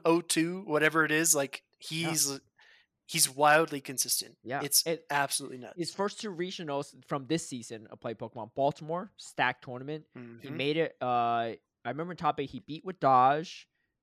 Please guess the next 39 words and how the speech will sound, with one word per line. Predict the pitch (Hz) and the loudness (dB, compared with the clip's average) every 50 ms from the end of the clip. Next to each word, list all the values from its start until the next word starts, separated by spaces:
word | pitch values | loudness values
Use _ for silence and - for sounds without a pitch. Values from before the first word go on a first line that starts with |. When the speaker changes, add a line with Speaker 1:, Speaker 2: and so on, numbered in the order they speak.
| _ _ _ - | _ _ _ -8
Speaker 2:
um, | 120 120 117 113 117 113 - 123 | -6 -4 -4 -4 -6 -8 -12 -14
and | 123 120 | -12 -8
then | 123 123 123 127 | -6 -6 -6 -6
he | - - - 135 | -10 -12 -14 -8
made | 131 131 143 151 | -4 -4 -4 -4
it | 151 | -4
to | - 156 | -6 -4
the | 143 | -4
losers | 135 123 147 185 196 170 175 147 | -2 0 0 -2 -2 -2 -6 -10
finals | - - 127 120 113 113 113 107 110 113 - - | -6 -6 -4 -4 -4 -4 -6 -8 -8 -10 -12 -16
and | 135 - _ | -18 -10 _
faced | 147 139 139 - - - _ _ 131 | -6 -6 -6 -8 -12 -16 _ _ -6
Elam | 143 151 147 131 107 92 87 92 104 127 _ _ _ _ _ _ _ | -4 -4 -2 -4 -6 -8 -10 -14 -18 -20 _ _ _ _ _ _ _
and | 123 123 120 | -10 -6 -6
was | 123 120 - - - | -6 -8 -8 -2 -2
up | 147 147 - _ | -2 -2 -2 _
two | - - - 208 208 208 185 | -16 -12 -10 -8 -8 -6 -4
oh | 147 139 139 131 104 | -2 0 0 0 0
against | 110 - 123 120 - - 139 | -2 -6 -10 -14 -14 -14 -12
Elam | 127 123 117 104 95 95 95 104 - _ _ _ _ _ _ - | -10 -8 -8 -8 -10 -12 -14 -18 -20 _ _ _ _ _ _ -18
and | 120 117 | -14 -12
then | 110 - | -12 -10
ended | 113 110 | -10 -12
up | 107 - | -10 -8
getting | 113 107 98 101 | -8 -10 -8 -10
reverse | 104 87 92 87 - - | -12 -10 -10 -10 -12 -12
swept, | - - 69 55 - _ - | -12 -12 -12 -12 -12 _ -10
right? | 92 85 92 101 - _ | -8 -8 -8 -10 -12 _
But | - 151 - | -8 -8 -8
still, | - - 202 175 110 82 131 | -4 -2 0 0 0 0 -4
Speaker 1:
Yeah. | - - - | -8 -6 -2
Speaker 2:
made | 151 165 170 | 0 0 0
it, | 156 - - | -2 -4 0
got | - 147 151 - | 2 2 2 2
third | 196 202 - - | 0 0 0 0
place | 185 180 - 202 | -2 -2 -2 -4
in | 165 | -4
Baltimore, | 135 127 117 - - 117 120 127 160 170 | -2 -2 -2 -2 -4 -10 -10 -10 -10 -10
right? | 139 113 120 131 - | -10 -12 -12 -12 -16